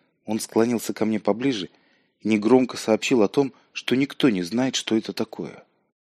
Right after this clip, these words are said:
Они появились вместе с заменой проводов, и Соломон их обозначил как сигнализацию, отдав под ведомство службы безопасности. Но у меня там работает зять, который сказал,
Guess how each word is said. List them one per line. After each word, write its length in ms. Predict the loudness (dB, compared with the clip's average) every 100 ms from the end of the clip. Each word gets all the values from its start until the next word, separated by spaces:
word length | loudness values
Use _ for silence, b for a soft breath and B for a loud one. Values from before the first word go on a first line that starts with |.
| _ _ _ _ _ _ _ _ _ -10
Они 240 | -2 0
появились 560 | 6 6 6 4 2 2
вместе 340 | 0 0 -2
с 60 | 4
заменой 380 | 6 6 2 2
проводов, 560 | 2 4 6 4 2 _ _ _ _
и 80 |
Соломон 500 | 2 6 6 6 2
их 220 | 2 -2 -4
обозначил 560 | 0 4 4 4 2 2
как 200 | 2 0
сигнализацию, 800 | -2 2 2 4 2 4 -2 -4 b b b b b
отдав 460 | -4 2 4 4 2
под 200 | 0 6
ведомство 540 | 6 6 2 -4 -6
службы 400 | 0 2 2 0
безопасности. 880 | 0 2 2 2 -2 -6 -16 -18 -20 _ _ _ _ _ -2
Но 120 | 0
у 20 |
меня 220 | 4 4
там 200 | 4 4
работает 400 | 4 2 2 2
зять, 220 | 6 4
который 320 | 6 0 2 2
сказал, 440 | 2 4 4